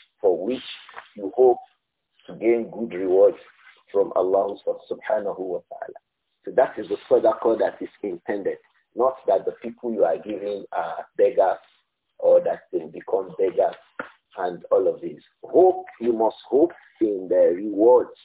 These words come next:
to gain the rewards. You hope in the rewards to gain the rewards. If you don't hope in the rewards, the only thing that will happen is that you may not be punished for not fulfilling it because you are fulfilling it.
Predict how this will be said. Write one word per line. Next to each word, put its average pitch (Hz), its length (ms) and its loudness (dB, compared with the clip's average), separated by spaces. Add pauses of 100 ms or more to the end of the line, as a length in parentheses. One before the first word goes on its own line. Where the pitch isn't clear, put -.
(100)
to 101 260 -2
gain 135 260 2
the - 140 4
rewards. 87 400 -6 (1600)
You 104 280 -12
hope 139 400 2
in 107 100 -8
the 92 100 2
rewards 98 460 0 (120)
to 85 180 -12
gain 120 240 0
the 95 120 0
rewards. 71 380 -8
If - 240 -4
you 117 100 -12
don't 127 280 -2
hope 123 340 2
in 98 100 -14
the 92 80 -6
rewards, 92 440 -2 (240)
the 117 160 -2
only 175 380 4
thing 143 160 -6
that 107 240 2
will 92 100 -10
happen 117 440 -4 (760)
is 90 180 -16
that 95 200 -2 (140)
you 113 120 -10
may 117 180 -2
not 143 320 -2
be 107 160 -14 (100)
punished 123 380 -2 (920)
for 98 220 2
not 98 340 -6 (120)
fulfilling 110 460 -4
it 90 140 -10
because - 360 -2
you - 80 0
are - 160 -4
fulfilling 98 420 -10
it. - 80 -18